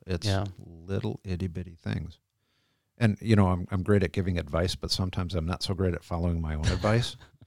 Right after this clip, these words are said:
Speaker 2: <laughs>
Speaker 1: And, y-, you know, it, it, it's, it's really,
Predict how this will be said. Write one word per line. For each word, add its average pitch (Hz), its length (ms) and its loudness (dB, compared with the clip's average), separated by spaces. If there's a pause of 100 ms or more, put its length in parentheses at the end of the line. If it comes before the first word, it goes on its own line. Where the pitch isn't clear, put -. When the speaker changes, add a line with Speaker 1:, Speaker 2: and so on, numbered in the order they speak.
(160)
Speaker 2:
<laughs> 180 60 -2 (1200)
Speaker 1:
And, 98 520 4 (240)
y-, - 140 -10
you 127 140 2
know, 117 140 2
it, - 280 -4
it, 120 180 2
it's, - 360 -2
it's - 260 -2
really, 107 400 6